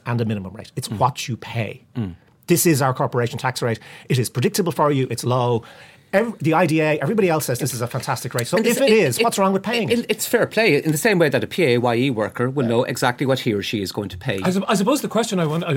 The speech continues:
Speaker 3: I wonder about, James, is, I mean, you can walk five minutes down the road here and you come to massive headquarters of Google, of Facebook, and Airbnb, and a rake of other internationally renowned companies, and they've all chosen to set up,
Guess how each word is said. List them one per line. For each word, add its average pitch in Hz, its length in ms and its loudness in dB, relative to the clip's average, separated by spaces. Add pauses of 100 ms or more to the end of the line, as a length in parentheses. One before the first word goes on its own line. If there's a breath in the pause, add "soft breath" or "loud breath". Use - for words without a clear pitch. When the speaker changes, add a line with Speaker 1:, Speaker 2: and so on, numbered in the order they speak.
(120)
Speaker 3:
I - 20 2
wonder 151 220 2
about, 117 180 0
James, 113 220 -4
is, 110 100 -4 (260 loud breath)
I 135 40 -4
mean, 131 160 0
you 135 60 -4
can 131 100 -6
walk 123 120 -2
five 123 220 -2
minutes 110 180 -6
down 117 140 -6
the 104 80 -8
road 117 220 -2
here 113 180 -4
and 104 100 -6
you 104 60 -8
come 104 260 -10
to 95 280 -10 (120)
massive 131 400 -2
headquarters 110 720 -6
of 95 140 -14
Google, 117 540 0
of 95 60 -10
Facebook, 117 680 -4
and 98 100 -8
Airbnb, 110 800 -4
and 98 80 -8
a 98 60 -8
rake 127 280 -4
of 117 100 -8
other 107 220 -4
internationally 110 500 -8
renowned 104 280 -10
companies, 101 420 -12
and 101 80 -16
they've 107 100 -8
all 185 220 2
chosen 127 400 -4
to - 80 -10
set 120 220 -4
up, 107 240 -8